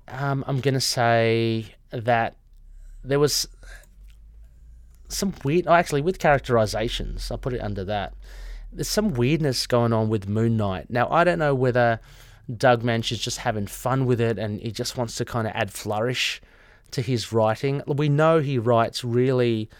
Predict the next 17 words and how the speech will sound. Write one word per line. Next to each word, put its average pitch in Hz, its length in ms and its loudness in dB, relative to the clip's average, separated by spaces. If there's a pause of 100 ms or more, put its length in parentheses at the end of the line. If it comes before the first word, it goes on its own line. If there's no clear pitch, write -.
(380)
uh, - 300 -2
with 123 200 0
a 113 40 -2
sense 120 260 0
of 107 100 -6
lyricism 117 720 2
and, 104 580 -6 (200)
and 107 340 -4
poetry. 113 640 -2
I 113 60 -4
mean, 107 420 -4 (960)
um, 101 440 -8
quick 123 160 -6
example, 110 680 -4 (180)
the 127 220 -6
very 139 240 6
beginning, 117 500 0